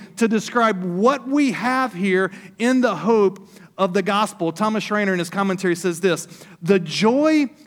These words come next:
believers experience is a taste of heaven.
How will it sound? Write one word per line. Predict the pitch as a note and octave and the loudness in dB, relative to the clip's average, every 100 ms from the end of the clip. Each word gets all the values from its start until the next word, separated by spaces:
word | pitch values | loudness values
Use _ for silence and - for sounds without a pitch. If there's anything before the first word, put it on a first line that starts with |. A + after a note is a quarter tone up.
| - | -4
believers | E3 G#3 A3 B3+ C4+ C#4 G#3 A3+ | 0 2 4 2 2 0 -2 -4
experience | G#3 - - - B3+ B3 F#3+ F3+ - - - | -4 -4 -8 -2 0 2 0 -2 -8 -18 -6
is | B3 F3+ | -2 2
a | G#3 G3+ | 2 0
taste | - A#3+ C4+ - A#3+ | -2 0 0 2 0
of | G3 | 0
heaven. | - G3 F#3 D3+ A#2+ | 0 -2 -2 -2 -8